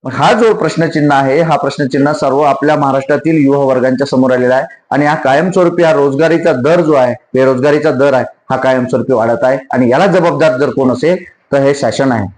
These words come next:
यावरती आपल्याला तोडगा काढावा लागेल वि-, विद्यार्थी मित्रांनो,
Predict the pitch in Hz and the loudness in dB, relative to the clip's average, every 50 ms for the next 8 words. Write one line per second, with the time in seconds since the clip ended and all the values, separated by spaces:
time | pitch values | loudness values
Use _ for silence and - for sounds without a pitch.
0 | _ _ _ _ _ 123 139 151 165 170 - 190 170 - - 160 160 156 156 156 | _ _ _ _ _ -2 0 2 2 2 2 0 0 0 2 2 0 2 2 0
1 | 147 143 160 156 143 151 151 151 151 151 151 135 139 147 143 135 131 123 - - | 0 0 0 0 2 2 2 2 2 2 2 0 0 0 0 0 -2 -2 -2 -2
2 | 131 131 139 139 117 120 127 120 131 131 131 160 175 170 - | -2 0 0 0 0 -2 -2 0 0 0 0 -2 -2 -4 -6